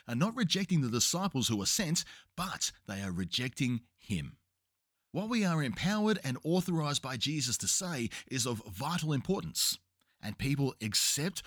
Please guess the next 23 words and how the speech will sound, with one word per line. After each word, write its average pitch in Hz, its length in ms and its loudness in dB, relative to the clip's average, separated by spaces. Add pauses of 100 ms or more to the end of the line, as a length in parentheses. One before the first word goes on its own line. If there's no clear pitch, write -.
(120)
or 139 160 2
reject 135 560 0
the 160 100 4
kingdom 147 440 4
way 131 460 -2
on 139 140 -2
account 170 280 -2
of 95 140 -2
it. - 160 -8 (800)
This 226 180 4
is 233 120 2
the 151 100 4
stuff 165 300 0
that - 160 0
believers 139 480 4
in 123 80 4
the 110 60 2
first 160 340 0
century 156 320 2
held 151 280 0
onto 139 360 2
and 104 100 0
practiced. - 540 -4